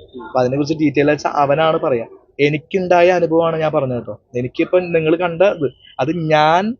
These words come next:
അങ്ങോട്ട് എന്റെ അഭിപ്രായം പറഞ്ഞതിന്റെ കാ-, ഇതില് അവർക്കത് എടുക്കാൻ, ആക്സെപ്റ്റ് ചെയ്യാൻ പറ്റാത്തൊരു കണ്ടീഷൻ വന്നപ്പോ അത് അയി-, അതിന്റെ ഉള്ളിലാണ് നിൽക്കുന്നത്. ഇപ്പൊ ഗബ്രിക്ക് അങ്ങനെ ഒരു ഇത് ഉണ്ടാവില്ല, എന്റെ അടുത്ത് അങ്ങനെ ഒരു വിരോധം ഉണ്ടാവില്ല.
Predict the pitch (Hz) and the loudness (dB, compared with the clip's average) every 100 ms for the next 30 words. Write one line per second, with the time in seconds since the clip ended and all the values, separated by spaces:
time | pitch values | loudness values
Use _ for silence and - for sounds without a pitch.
0 | _ - 160 160 175 175 220 - 170 165 | _ -6 -6 0 0 2 0 0 -4 -2
1 | 185 170 - 160 160 165 147 160 156 156 | -2 -2 0 0 0 0 -2 -2 -2 -4
2 | 156 156 170 175 160 - _ 147 160 233 | -2 -2 0 -2 -2 -6 _ -4 -4 -4
3 | - - - 151 156 185 180 151 170 156 | -12 -2 0 2 2 2 2 0 -2 -2
4 | 151 139 139 170 170 170 165 156 151 170 | -4 -6 -8 -4 -4 -4 -2 -4 -2 -6
5 | 160 147 156 156 147 - 151 202 175 170 | -4 -6 -6 -6 -4 -2 0 2 2 2
6 | 156 156 170 214 220 220 180 151 127 _ | 2 0 0 2 2 2 0 -2 -6 _
7 | _ _ 151 - 185 208 190 196 214 202 | _ _ -8 -2 2 2 2 2 2 2
8 | 202 202 196 185 175 170 160 165 170 165 | 0 2 2 4 4 4 2 0 0 -2
9 | 165 160 151 143 139 123 135 | -4 0 -2 -2 -4 -4 -6